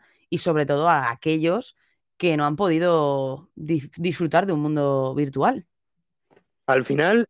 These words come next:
Speaker 2: es como todo también, ¿no? Si se le da un buen uso a las cosas, todo es bueno.
Speaker 1: Por supuesto, por supuesto.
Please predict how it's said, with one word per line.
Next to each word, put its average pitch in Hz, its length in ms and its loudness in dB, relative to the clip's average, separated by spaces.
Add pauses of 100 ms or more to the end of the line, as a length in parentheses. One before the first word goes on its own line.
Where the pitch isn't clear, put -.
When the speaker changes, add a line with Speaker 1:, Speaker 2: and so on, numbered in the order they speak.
(140)
Speaker 2:
es 110 120 -6
como 175 280 2
todo 117 240 4
también, 107 320 -4
¿no? 143 200 2
Si 131 200 -4
se 139 160 0
le 151 80 4
da 196 120 2
un 214 100 -4
buen 196 140 0
uso 196 360 -2
a 180 60 2
las 180 180 0
cosas, 220 500 0 (480)
todo 160 240 4
es 127 40 -2
bueno. 104 340 -8 (1900)
Speaker 1:
Por 156 160 -6
supuesto, 139 400 -8
por 135 140 -6
supuesto. 135 460 -8